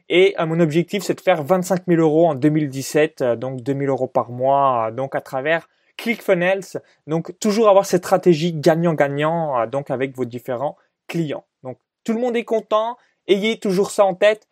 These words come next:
Donc, règle numéro un de l'affiliation passive. Donc, bien mettre en place, donc, des produits que vous recommandez et que vous estimez qualitatifs. Hein, vous voyez, je vais jamais recommander de la daube, euh, même pour gagner quatre sous, intérêt numéro un, mes clients, intérêt numéro deux,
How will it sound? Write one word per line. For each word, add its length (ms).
Donc, 160
règle 360
numéro 420
un 80
de 60
l'affiliation 540
passive. 520
Donc, 180
bien 200
mettre 240
en 80
place, 420
donc, 160
des 120
produits 360
que 140
vous 120
recommandez 880
et 120
que 100
vous 220
estimez 580
qualitatifs. 580
Hein, 100
vous 100
voyez, 260
je 80
vais 80
jamais 280
recommander 480
de 80
la 120
daube, 480
euh, 80
même 300
pour 160
gagner 260
quatre 200
sous, 260
intérêt 440
numéro 440
un, 160
mes 200
clients, 500
intérêt 380
numéro 360
deux, 320